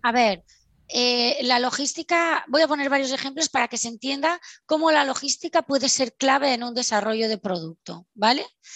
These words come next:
Empezar un poco más atrás, desde los ingredientes, ya, cuan-, que ya los hemos hablado y parecía que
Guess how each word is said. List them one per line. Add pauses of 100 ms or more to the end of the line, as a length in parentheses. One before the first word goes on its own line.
(260)
Empezar
un
poco
más
atrás,
desde
los
ingredientes,
ya,
cuan-,
que
ya
los
hemos
hablado
y
parecía
que